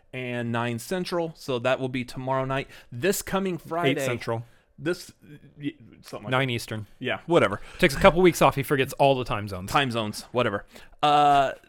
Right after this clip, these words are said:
Speaker 1: this coming Friday is our first marquee back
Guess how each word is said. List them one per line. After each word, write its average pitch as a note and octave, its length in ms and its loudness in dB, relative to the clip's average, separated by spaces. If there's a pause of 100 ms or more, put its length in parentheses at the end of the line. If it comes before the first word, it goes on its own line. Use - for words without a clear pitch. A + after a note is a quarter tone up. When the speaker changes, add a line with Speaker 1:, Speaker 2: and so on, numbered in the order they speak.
(120)
Speaker 1:
this D#3 360 0
coming F#3 300 -2
Friday D#3+ 480 -2
is E3 320 0
our D3 160 -2
first D#3+ 420 -4
marquee C#3+ 640 -4
back A#2+ 640 -6